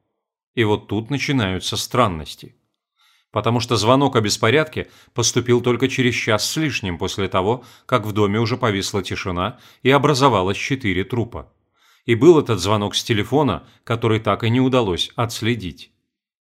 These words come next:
Теперь, когда Деккер смотрел на всё это отстранённым, объективным взглядом,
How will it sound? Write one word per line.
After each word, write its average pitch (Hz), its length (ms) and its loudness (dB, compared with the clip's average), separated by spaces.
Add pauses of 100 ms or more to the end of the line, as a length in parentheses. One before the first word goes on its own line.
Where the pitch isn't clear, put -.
(220)
Теперь, 113 480 2 (220)
когда 113 280 2
Деккер 123 360 2
смотрел 120 480 2
на 113 100 2
всё 123 220 0
это 113 180 2
отстранённым, 113 800 0 (160)
объективным 110 800 0
взглядом, 90 580 -2